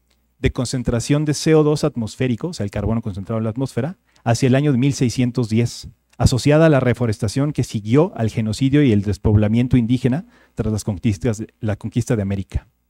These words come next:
La muerte de millones de personas dejó abandonadas extensas superficies agrícolas y permitió la expansión de bosques que absorbieron grandes cantidades de carbono.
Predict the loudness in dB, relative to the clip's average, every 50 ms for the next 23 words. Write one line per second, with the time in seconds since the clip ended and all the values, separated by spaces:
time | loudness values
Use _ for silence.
0 | _ _ _ _ _ -20 _ _ _ _ -2 0 2 2 2 4 4 4 4 4
1 | 4 4 4 2 2 0 0 -2 -2 -4 -4 0 0 0 0 0 -2 -6 -10 -12
2 | -4 -2 -2 4 6 6 6 6 6 4 2 2 2 2 2 4 2 2 0 -2
3 | -8 -8 -8 -8 -2 -2 -2 0 0 -2 -4 -2 -2 -2 -2 -2 -4 -4 -4 -4
4 | -2 -2 0 -2 0 0 0 -2 -2 -4 -8 _ _ _ _ -4 -2 2 2 2
5 | 2 2 0 0 2 0 0 0 -2 -4 -2 -2 0 0 0 0 0 -4 -4 -6
6 | -6 -4 -4 -6 -4 -4 -6 -4 0 2 2 2 2 2 2 2 2 2 0 -2
7 | -4 -4 -6 -4 -2 -2 0 0 -2 -2 -4 -6 -6 -4 -4 -4 -4 -4 -6